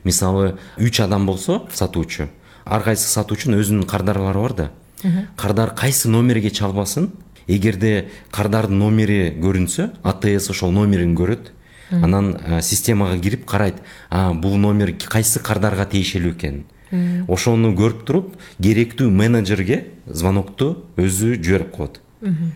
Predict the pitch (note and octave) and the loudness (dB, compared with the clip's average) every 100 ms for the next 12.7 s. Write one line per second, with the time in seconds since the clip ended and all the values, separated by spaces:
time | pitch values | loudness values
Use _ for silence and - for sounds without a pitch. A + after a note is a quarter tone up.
0 | - - - - F#2 G#2+ G#2 - - D2 | -10 -20 -20 -4 0 2 2 -2 -2 -2
1 | C#2 G#2+ B2 A#2+ - E3 G#3 - - - | -2 -2 0 -2 0 0 -2 -8 -18 -6
2 | A#2+ E3 - G2+ A2 G#2 G2+ F#2+ B2+ G2+ | -2 -2 0 0 0 0 0 -2 0 0
3 | F2 E2 - C#2+ - - - _ F#3+ F3+ | 0 -4 -6 -10 -12 -20 -20 _ -2 0
4 | E3 G#2+ E2 F2 F#2 C3+ - - - E2 | 2 0 0 -2 -2 -4 -10 -20 -8 -2
5 | A#2 - E2+ D#2+ D#2+ D#2 F#2+ F#2+ - F2+ | -2 -2 -2 0 -2 0 0 0 -2 -2
6 | D2+ F#2 G2 C#3+ F3+ - - - - E2+ | 0 -2 0 -2 -4 -14 -20 -10 -4 0
7 | G#2+ C3 G#2+ A2+ B2+ A#2 G#2 G2 F#2+ G2 | 2 4 2 2 2 2 2 2 0 0
8 | G#2 A2 F#2+ F#2 F2 - D2 D2+ F#2 G2 | 0 0 2 2 0 -2 -4 0 2 2
9 | - G2+ F#2 F2 E2+ - - - - G2 | 0 0 0 0 -4 -14 -12 -6 -4 0
10 | G#2 - - - - _ - E2+ - E2+ | -2 -2 -12 -16 -20 _ -6 -4 -2 0
11 | F#2 F3+ - - - - G3 F3+ - D2+ | 0 -2 -4 -18 -20 -12 -6 -2 -2 -2
12 | - F2 G2+ F#2 - D3 F3+ | -2 -2 -2 -2 -2 -2 -2